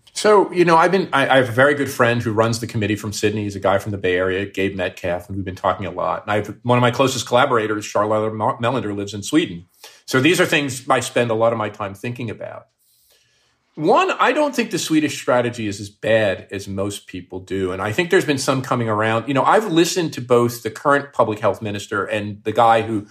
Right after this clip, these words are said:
uh, hired him. I forget his name. All, all these long Swedish names.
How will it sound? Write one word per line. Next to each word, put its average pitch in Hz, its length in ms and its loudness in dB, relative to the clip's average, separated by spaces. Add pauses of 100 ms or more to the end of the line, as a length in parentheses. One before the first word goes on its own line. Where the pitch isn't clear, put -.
(500)
uh, 101 160 4
hired 101 380 0
him. - 260 -14 (220)
I 101 80 -4
forget 104 220 -2
his - 120 -10
name. 95 240 -18 (140)
All, 104 180 4
all 110 160 4
these 104 380 -2
long 104 240 2
Swedish 85 320 -6
names. 85 340 -16